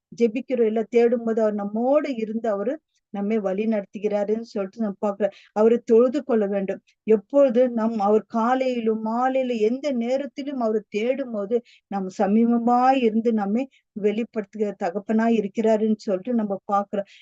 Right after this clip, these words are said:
நாம் அவரை விட்டு விடாதபடிக்கு அவர் தேடுகிற பிள்ளைகளா காணப்பட வேண்டும். ஒவ்வொரு நேரமும் அவரை தேடி அவர் பாதையில் இருக்கும்போது நம்மளுக்கு பதில் தந்து நம்மளுக்கு வழி நடத்துகிற தகப்பனாய் இருக்கிறாருன்னு சொல்லிட்டு நம்ம பார்க்கிறோம்.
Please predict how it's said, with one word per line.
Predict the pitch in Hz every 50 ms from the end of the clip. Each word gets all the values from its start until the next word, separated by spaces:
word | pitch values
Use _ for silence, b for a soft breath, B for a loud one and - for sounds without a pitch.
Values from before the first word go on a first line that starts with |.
| B
நாம் | - 220 226 240 240
அவரை | 240 233 226 226 226 226
விட்டு | 220 240 - - 302
விடாதபடிக்கு | 277 285 240 240 233 226 226 226 220 - 226 214 214 - - 254 247 B B B _
அவர் | - 233 233 226 - -
தேடுகிற | 254 262 277 294 302 294 254 277 262 247
பிள்ளைகளா | - - 226 220 220 220 220 226 233 240 -
காணப்பட | - 220 214 226 233 226 - 233 208 214
வேண்டும். | 214 214 214 202 202 196
ஒவ்வொரு | 202 226 247 247 277 294 285 254 240 220 208
நேரமும் | 202 202 208 226 247 269 269 240 220 226 240 b b b b b _ -
அவரை | 214 226 220 220 - _
தேடி | - 247 262 277 277 269 269
அவர் | 240 226 220 - _
பாதையில் | 240 226 214 240 269 285 277 302 269 262
இருக்கும்போது | 247 233 226 - 277 262 247 240 240 240 240
நம்மளுக்கு | 233 214 214 214 220 214 - 330 330 b b b b _ _ 190
பதில் | 233 233 233 240 311 294 240
தந்து | - 269 247 240 233 254
நம்மளுக்கு | 240 226 214 214 214 - 240
வழி | 208 202 202 220 269 277
நடத்துகிற | 269 269 254 233 - - 233 240 226 220 -
தகப்பனாய் | 226 - - 233 226 - 262 247 254 262 269 254
இருக்கிறாருன்னு | 226 214 - - 240 233 226 226 214 226 226 - -
சொல்லிட்டு | 226 196 190 - 262
நம்ம | 240 214 202 202 196 -
பார்க்கிறோம். | - 208 208 214 - - 214 202 -